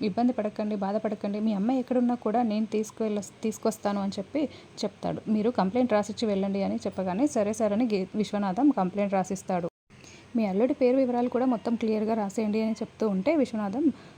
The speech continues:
కంప్లైంట్ని ఫైల్ చేస్తూ ఉంటాడు. కంప్లైంట్ రాసి ఆ ఇన్స్‌పెక్టర్‌కి ఇవ్వగానే, "అసలైన ఇంటరాగేషన్ ఇక్కడ నుంచే మొదలు పెట్టాలి. ఆవిడే వదిలేసి వెళ్ళిందో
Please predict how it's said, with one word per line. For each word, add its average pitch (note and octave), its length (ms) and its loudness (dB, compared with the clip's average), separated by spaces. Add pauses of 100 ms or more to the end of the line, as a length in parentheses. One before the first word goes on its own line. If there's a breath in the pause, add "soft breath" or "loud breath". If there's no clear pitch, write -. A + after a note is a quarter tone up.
(180 loud breath)
కంప్లైంట్ని F#3+ 500 0
ఫైల్ G3 300 2
చేస్తూ G3+ 240 -4
ఉంటాడు. F#3 320 -4 (560)
కంప్లైంట్ A3 420 2
రాసి B3 280 0 (260)
ఆ G#3 100 -4
ఇన్స్‌పెక్టర్‌కి G3+ 600 -4
ఇవ్వగానే, A3 460 0 (420)
"అసలైన G3+ 360 2
ఇంటరాగేషన్ A#3+ 580 0
ఇక్కడ G#3+ 180 -2
నుంచే A3+ 220 0
మొదలు G#3+ 260 0
పెట్టాలి. G3+ 420 -2 (120)
ఆవిడే G3 340 0
వదిలేసి A3+ 460 -2
వెళ్ళిందో A3 360 2